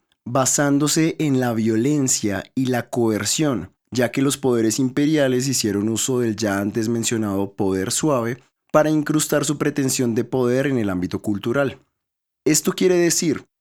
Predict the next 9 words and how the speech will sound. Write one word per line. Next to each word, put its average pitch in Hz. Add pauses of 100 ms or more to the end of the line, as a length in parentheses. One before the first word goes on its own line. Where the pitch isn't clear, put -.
que 127
fueron 143
principalmente 127
comerciantes, 117 (120)
profesores, 120 (200)
soldados 123 (120)
y 123
marineros 120
británicos 131